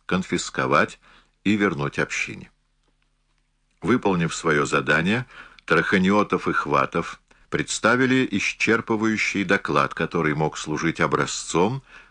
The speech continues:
для подобных же реорганизаций в других городах. Там же страницы семьдесят пятая, восемьдесят восьмая.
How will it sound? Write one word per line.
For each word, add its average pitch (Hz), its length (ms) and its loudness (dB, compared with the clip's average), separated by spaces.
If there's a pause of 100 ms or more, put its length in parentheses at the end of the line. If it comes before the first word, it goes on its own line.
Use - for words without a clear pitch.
для 76 280 0
подобных 76 600 0
же - 320 -2
реорганизаций 67 1120 -2 (320)
в - 120 -10
других 73 580 -4
городах. - 580 -6 (360)
Там 101 260 2
же 120 180 -2
страницы 76 880 -2
семьдесят 67 640 -4
пятая, 113 520 0 (320)
восемьдесят 67 920 -6
восьмая. - 520 -10